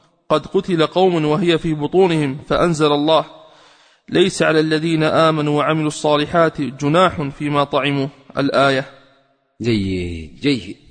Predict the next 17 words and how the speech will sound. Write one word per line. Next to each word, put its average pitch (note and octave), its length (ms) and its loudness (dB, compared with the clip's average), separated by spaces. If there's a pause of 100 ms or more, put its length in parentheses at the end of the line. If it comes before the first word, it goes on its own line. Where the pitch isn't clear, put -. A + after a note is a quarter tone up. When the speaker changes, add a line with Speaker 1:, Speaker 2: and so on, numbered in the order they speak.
(920)
Speaker 2:
<clears throat> D#3+ 80 -2 (1300)
قلت: F3+ 480 2 (340)
بوب F3+ 500 2
رحمه D#3+ 560 0
الله D3+ 760 0
بصب C3 800 -6
الخمر A3 640 -4
في - 120 -10
الطرق - 640 -2 (1040)
أو C#3 120 2
الطريق، D#3 480 0 (540)
أليس C#3 260 2
كذلك؟ D3+ 500 2 (1000)
صب E3 260 -2
الخمر E3+ 380 -2
في C#3+ 60 -8
الطرق، A#2 320 -6